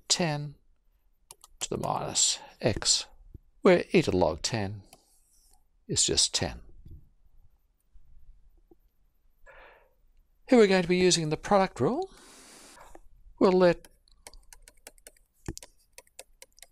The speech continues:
f(x) equal x, our first term in the product, implies that f prime x is equal to one. We'll call the second term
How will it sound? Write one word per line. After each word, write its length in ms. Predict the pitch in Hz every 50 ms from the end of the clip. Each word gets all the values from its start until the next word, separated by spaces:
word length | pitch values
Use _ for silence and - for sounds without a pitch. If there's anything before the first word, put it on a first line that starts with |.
| - - -
f(x) 760 | 190 175 170 - - 156 156 - - - - - - - - - - - - -
equal 640 | 170 165 160 - - - 147 135 131 131 131 - - - - - - - - _ _ _ - - -
x, 540 | 147 147 233 - - - - - - - - - - - - - - _ _ _ - - -
our 120 | 135 135
first 340 | - - - 147 147 - -
term 160 | - 156 147
in 80 | 143 147
the 60 | 143
product, 560 | - - 156 165 208 262 - - - - - _ _ _ _ - - - _ _ _ - -
implies 680 | - - - - - - - - - - - - - -
that 320 | - - - - - - - _ _ _ _ - - - _ -
f 240 | - 120 - - -
prime 480 | - 131 131 131 135 131 131 - - - - - - _ - - - -
x 360 | 143 143 - - - - -
is 120 | - 113
equal 220 | 120 123 117 - 113
to 160 | - 117 120
one. 320 | 113 107 123 147 196 254 - - - - _ _ _ _ _ _ _ - _ _ _ _ _ _ _ _ _ _ _ _ _ - -
We'll 100 | - -
call 220 | - - 131 117 113
the 60 | 110
second 360 | - - 131 - - 131 131
term 380 | - 147 139 135 131 131 135